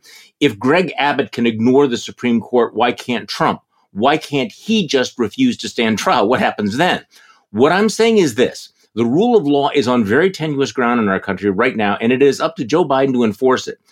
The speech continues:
Donald Trump, who has tried to destroy the credibility of every government institution that has opposed him,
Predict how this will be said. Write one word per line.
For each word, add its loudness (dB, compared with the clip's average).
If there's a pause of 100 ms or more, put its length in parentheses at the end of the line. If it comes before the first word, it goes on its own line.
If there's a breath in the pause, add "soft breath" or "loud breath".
(160)
Donald 2
Trump, -4
who 0
has -2
tried -2
to -2
destroy -2
the -2
credibility 0
of 0
every 0
government 0
institution -4
that -2
has 0
opposed 0
him, -4